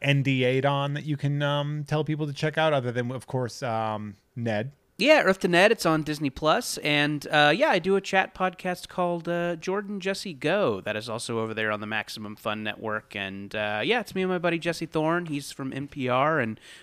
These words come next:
Speaker 2: we just kinda around every week with a special guest, and, uh, we have a ton of fun.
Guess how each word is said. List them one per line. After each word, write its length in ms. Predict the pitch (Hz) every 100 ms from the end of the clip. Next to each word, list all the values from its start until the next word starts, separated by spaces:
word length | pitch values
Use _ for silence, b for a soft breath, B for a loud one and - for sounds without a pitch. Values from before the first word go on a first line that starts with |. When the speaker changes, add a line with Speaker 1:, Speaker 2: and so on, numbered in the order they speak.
| B
Speaker 2:
we 80 | 123
just 160 | 131
kinda 120 | - 330 - - - -
around 160 | 156 160
every 200 | 156 147
week 260 | 151 165
with 140 | 147 -
a 160 | 131 127
special 380 | - 156 -
guest, 460 | 143 147 190 - -
and, 360 | 131 131 131 127
uh, 440 | 123 127 127 131
we 80 | 165
have 80 | 285
a 60 | 294
ton 140 | 294
of 60 | 294
fun. 320 | 320 320 98